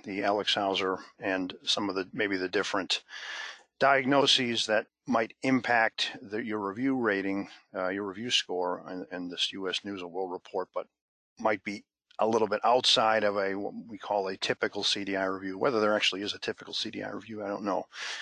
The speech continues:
But certainly it sounds like you, you, you might be looking at some diagnoses that you're clarifying that, um, a typical C D I might not, because they're just not weighted the same.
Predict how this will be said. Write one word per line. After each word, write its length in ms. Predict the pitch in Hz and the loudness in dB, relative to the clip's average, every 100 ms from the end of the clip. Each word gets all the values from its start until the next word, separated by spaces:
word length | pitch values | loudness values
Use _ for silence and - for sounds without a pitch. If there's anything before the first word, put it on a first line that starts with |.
| - - | -10 2
But 100 | - | 6
certainly 300 | 185 156 147 | 8 8 6
it 80 | |
sounds 260 | - 151 135 | 8 6 6
like 140 | 120 | 2
you, 140 | 120 127 | -4 -6
you, 220 | 139 135 | 0 0
you 160 | 131 135 | 2 4
might 300 | 135 135 135 | 6 4 4
be 120 | 123 | -2
looking 380 | 117 120 120 117 | 0 0 0 0
at 120 | 110 | 0
some 180 | - 107 | 0 2
diagnoses 1120 | 113 113 107 139 143 - 143 139 131 - - - | 4 4 4 4 6 4 4 4 4 4 4 2
that 200 | 110 139 | -2 0
you're 160 | 107 | -6
clarifying 840 | - 147 139 131 - 135 131 123 | 2 4 6 4 4 4 4 2
that, 200 | 113 107 - | 2 0 -2
um, 360 | 107 104 98 - - 101 - - - - _ _ _ _ _ - - | -4 -4 -4 -12 -14 -14 -16 -20 -18 -18 _ _ _ _ _ -12 -6
a 80 | |
typical 480 | - 147 - 143 131 | 2 2 2 0 2
C 220 | - 139 | 2 2
D 120 | 127 123 | 2 4
I 140 | 120 | 6
might 300 | 117 110 110 | 4 2 2
not, 260 | 117 120 - | 4 4 2
because 280 | - 110 101 | -4 -2 -2
they're 140 | 104 | -4
just 180 | 104 - | -2 -2
not 220 | 101 95 | -2 -6
weighted 280 | 104 107 101 | -6 -4 -4
the 80 | 98 | 2
same. 400 | - 104 101 | 2 2 -4